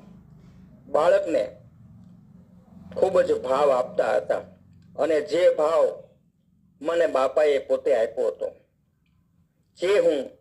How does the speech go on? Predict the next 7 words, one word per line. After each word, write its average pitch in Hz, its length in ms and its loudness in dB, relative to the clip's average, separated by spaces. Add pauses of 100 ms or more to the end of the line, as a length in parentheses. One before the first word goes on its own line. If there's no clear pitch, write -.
(400)
મારું 160 380 2
સદનસીબ 151 520 0 (100)
સમજું 127 340 -4
છું. - 240 -10 (1300)
એ 147 120 4
સાથ - 300 0 (1040)
બાપા 147 400 0